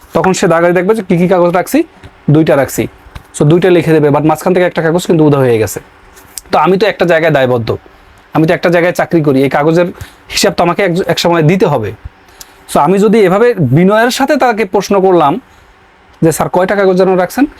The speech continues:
তাতে সে আমাকে বেয়াদব বানাই দিল, সে, সে আমাকে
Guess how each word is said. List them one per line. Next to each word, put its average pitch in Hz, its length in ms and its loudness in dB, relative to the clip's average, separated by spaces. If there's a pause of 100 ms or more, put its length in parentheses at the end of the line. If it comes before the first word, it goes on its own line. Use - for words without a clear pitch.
(200)
তাতে 160 240 0
সে 180 160 -2
আমাকে 160 220 0
বেয়াদব 180 420 -2
বানাই 202 300 0
দিল, 196 200 0 (480)
সে, - 340 -6
সে - 220 -2
আমাকে 175 420 0